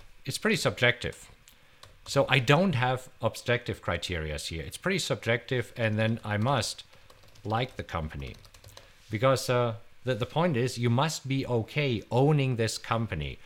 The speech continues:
So I must like the company, and I must like the story of the company. Now, this is where I always use, uh, Peloton as an example here, because I know that many are trading Peloton and it has lots of premium in there.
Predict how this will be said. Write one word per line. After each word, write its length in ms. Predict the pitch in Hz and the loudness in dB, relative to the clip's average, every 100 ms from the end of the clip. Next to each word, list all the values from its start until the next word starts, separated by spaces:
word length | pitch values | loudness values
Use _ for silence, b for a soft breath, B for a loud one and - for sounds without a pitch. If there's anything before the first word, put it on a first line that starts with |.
| B B | B B
So 120 | - | 2
I 40 | 139 | 4
must 240 | 175 175 | 4 2
like 220 | 160 139 | 2 2
the 60 | 127 | -2
company, 560 | - 143 143 110 113 113 | 0 0 2 2 2 0
and 200 | 113 110 | 0 2
I 80 | |
must 440 | 107 131 - - - | 2 0 -2 -8 -6
like 420 | 104 107 107 110 - - - | -2 0 0 -2 -8 -20 -6
the 120 | 110 | -2
story 680 | 98 - 131 135 95 64 - - _ - - - | -2 0 0 2 2 -2 -8 -18 _ -20 -12 -2
of 300 | 110 87 - | 0 0 -6
the 80 | |
company. 520 | 110 90 80 78 71 - - - - | -6 -4 -4 -4 -8 -10 -18 -12 -2
Now, 180 | 113 | 0
this 200 | 113 127 | 2 0
is 60 | 110 | 4
where 240 | 120 113 - B B | 4 4 0 B B
I 40 | 139 | 4
always 260 | 175 139 | 6 6
use, 240 | 131 131 - | 4 4 4
uh, 140 | 120 | 2
Peloton 580 | - - 131 139 135 131 | 4 2 4 4 2 2
as 220 | 117 113 | 0 0
an 60 | 113 | 0
example 460 | 92 98 117 127 | 0 0 0 0
here, 260 | 127 120 123 | -2 0 -2
because 320 | 117 110 104 | 0 -2 0
I 60 | 98 | 0
know 220 | 101 113 | 0 0
that 200 | 110 98 | 0 0
many 280 | 104 110 113 | 2 2 2
are 160 | 101 | -2
trading 400 | 95 110 110 120 | -4 -2 0 0
Peloton 480 | - 113 113 117 110 | -2 0 0 0 0
and 100 | 107 | 2
it 40 | 98 | 2
has 240 | 104 - | 0 -2
lots 280 | 101 120 - | 0 0 0
of 240 | 98 - - | -4 -4 -4
premium 440 | 123 135 107 92 | 0 2 2 0
in 120 | 92 | -2
there. 240 | 95 104 | -2 -2